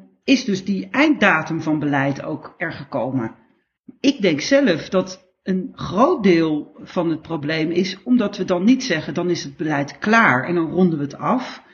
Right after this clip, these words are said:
Nee, dat is nieuwe, we moeten dan weer nieuw beleid maken. Eh, en omdat we, en dat woord beleid, eh, mijn volgende boek gaat daar ook over,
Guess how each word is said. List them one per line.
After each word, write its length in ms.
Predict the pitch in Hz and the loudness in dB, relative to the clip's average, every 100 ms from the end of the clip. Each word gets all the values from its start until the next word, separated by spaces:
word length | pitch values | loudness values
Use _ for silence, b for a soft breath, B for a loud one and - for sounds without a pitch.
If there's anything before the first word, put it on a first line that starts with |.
| b b | b b
Nee, 360 | 254 151 175 214 | 0 2 0 0
dat 200 | 196 - | -2 -4
is 360 | 147 - - _ | -6 -8 -12 _
nieuwe, 840 | 247 220 233 233 170 156 147 - - | -4 4 4 4 2 0 -2 -4 2
we 80 | |
moeten 220 | 277 - 151 | 2 2 -2
dan 140 | 139 | -4
weer 120 | 147 | -4
nieuw 220 | 165 175 | -2 -4
beleid 440 | 147 180 269 320 - | -2 2 2 2 0
maken. 480 | 131 127 127 123 b b b b b _ | -2 -4 -6 -8 b b b b b _
Eh, 500 | - 170 165 160 - | -8 -4 -4 -6 -2
en 240 | 208 208 - - _ _ _ | 2 2 -2 -12 _ _ _
omdat 360 | 226 214 240 196 | -2 2 0 0
we, 300 | 202 190 - - | 0 0 -2 -10
en 140 | - 190 | -4 0
dat 160 | 180 | 0
woord 200 | 165 196 | 0 -4
beleid, 680 | 143 170 175 220 294 - - - | -2 2 4 4 2 -4 -14 -6
eh, 260 | 185 180 170 - | -2 -2 -4 -2
mijn 140 | 180 | -2
volgende 300 | 226 202 175 | -2 -2 -4
boek 180 | 170 190 | -6 -4
gaat 220 | 170 190 | -2 2
daar 160 | 247 - | 2 2
ook 180 | 233 | 0
over, 540 | - 214 220 247 294 | 0 0 0 -2 -4